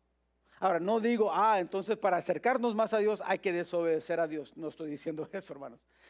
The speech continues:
Estoy diciendo que la disciplina de Dios tiene eso como el propósito.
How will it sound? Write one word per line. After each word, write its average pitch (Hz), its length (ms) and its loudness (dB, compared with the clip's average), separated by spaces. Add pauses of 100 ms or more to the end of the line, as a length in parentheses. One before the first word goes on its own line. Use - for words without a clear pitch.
(160)
Estoy 196 200 0
diciendo 214 360 0 (880)
que 208 140 2
la 190 220 2
disciplina 202 800 0
de 190 160 2
Dios 196 420 -2 (100)
tiene 202 480 2
eso 185 240 -4
como 165 200 -4
el 147 60 -6
propósito. - 800 -12